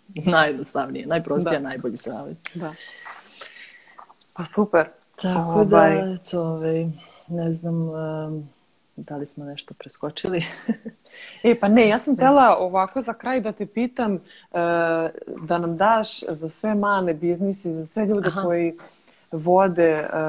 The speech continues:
Speaker 2: svoje Instagram profile i generalno svoj biznis sami ili imaju jako mali tim i to je sve
Speaker 1: Mhm.
Speaker 2: onako u-, na nekom amaterskom nivou. Pa ako možeš da nam daš par nekih saveta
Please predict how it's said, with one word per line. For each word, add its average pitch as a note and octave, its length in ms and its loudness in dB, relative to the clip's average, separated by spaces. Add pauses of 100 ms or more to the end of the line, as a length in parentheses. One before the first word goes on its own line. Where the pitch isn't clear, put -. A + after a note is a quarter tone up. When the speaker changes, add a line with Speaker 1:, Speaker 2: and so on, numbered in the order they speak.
(140)
Speaker 2:
svoje F3 480 0
Instagram F3 540 -4
profile D#3 1000 -2
i C#3+ 40 -6
generalno D3+ 1040 -6
svoj D3+ 300 -8
biznis D3 520 -6
sami D#3+ 680 -4
ili C#3+ 380 -6 (300)
imaju D#3 240 0
jako D3+ 340 -2
mali D3 380 -6
tim G3+ 460 -2 (420)
i E3+ 80 -4
to E3 120 0
je D3+ 60 0
sve D#3 180 -6
Speaker 1:
Mhm. D3 100 -6
Speaker 2:
onako D3+ 380 -4 (240)
u-, - 220 -10 (220)
na D#3+ 160 -8
nekom D3+ 400 -8
amaterskom D3+ 640 -6
nivou. D#3 360 0 (360)
Pa E3 180 2
ako E3 200 -6
možeš A#3+ 280 -4
da G#3 120 -4
nam F3+ 160 -4
daš G#3 280 -2
par G#3 200 2
nekih G3+ 400 -4
saveta G#3+ 580 -2